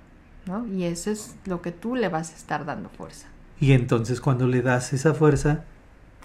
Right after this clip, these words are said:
Speaker 2: volvemos a ese consciente colectivo, si lo quieres ver así.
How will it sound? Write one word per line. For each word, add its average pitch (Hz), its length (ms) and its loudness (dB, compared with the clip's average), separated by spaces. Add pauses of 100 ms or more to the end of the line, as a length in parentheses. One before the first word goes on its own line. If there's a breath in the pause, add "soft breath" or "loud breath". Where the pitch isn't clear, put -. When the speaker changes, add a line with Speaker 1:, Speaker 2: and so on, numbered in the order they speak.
(120)
Speaker 2:
volvemos 127 640 0
a 139 100 4
ese 135 280 2
consciente 131 580 0
colectivo, 120 540 -4
si 113 140 -4
lo 113 120 -4
quieres 113 300 -4
ver 113 160 -2
así. 101 260 -10